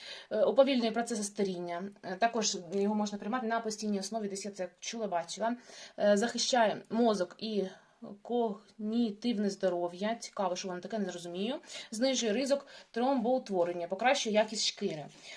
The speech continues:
Ось такі корисні бади. Рекомендую зараз їх придбати в пресейл. Вони коштують при, е,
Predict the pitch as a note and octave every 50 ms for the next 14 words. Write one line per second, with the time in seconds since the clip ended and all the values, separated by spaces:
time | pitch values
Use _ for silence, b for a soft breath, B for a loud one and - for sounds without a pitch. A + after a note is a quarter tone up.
0 | B B A#3+ A3 - B3+ B3 B3+ B3+ - C4 C4+ C#4+ C#4 B3+ - - A3+ A#3+ G#3+
1 | G#3 G3 F3+ F3+ F#3 F#3+ A3+ C4+ D#4 B B B B - B3+ - C4 C#4 D4 C4
2 | C#4+ B3+ G#3+ B3+ A#3+ A3 G3+ G3+ G#3 G#3+ - A3+ A3 G#3 A3 G3+ G3+ G3+ G3+ G3+
3 | - G#3+ A3 - - C4 C#4 D4+ C#4 A#3+ A3+ A3+ G#3+ G#3 G#3+ G#3 G3+ G3+ - G#3
4 | G3 F#3 F#3 - - G3+ A3+ G#3+ G3+ G3+ B B B B B - - - - -